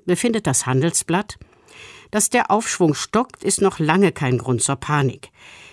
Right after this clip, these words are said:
Bisher zeigen wichtige Wirtschaftsdaten weiterhin aufwärts. Der unerwartete Rückgang der Industrieproduktion im August lag an verspäteten Werksferien der Automobilhersteller, die sich inzwischen auch aus der Krise arbeiten. Ja,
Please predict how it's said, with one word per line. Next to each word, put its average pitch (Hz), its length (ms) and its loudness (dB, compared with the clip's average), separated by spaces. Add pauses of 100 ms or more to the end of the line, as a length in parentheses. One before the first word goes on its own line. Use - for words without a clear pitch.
Bisher 269 320 2
zeigen 226 420 2
wichtige 135 420 0
Wirtschaftsdaten 165 920 0
weiterhin 143 420 2
aufwärts. 151 720 -2
Der 185 240 0
unerwartete 196 760 2
Rückgang 151 440 2
der 127 160 -4
Industrieproduktion 147 1080 0
im 143 140 -4
August - 460 0 (320)
lag 220 280 0
an 165 140 0
verspäteten 185 800 0
Werksferien 175 800 2
der 160 160 -2
Automobilhersteller, 147 1120 0 (460)
die 240 80 0
sich 262 220 0
inzwischen 226 480 0
auch 226 260 4
aus 139 180 -2
der 135 140 -2
Krise 135 400 0
arbeiten. 123 460 -4 (220)
Ja, 160 380 4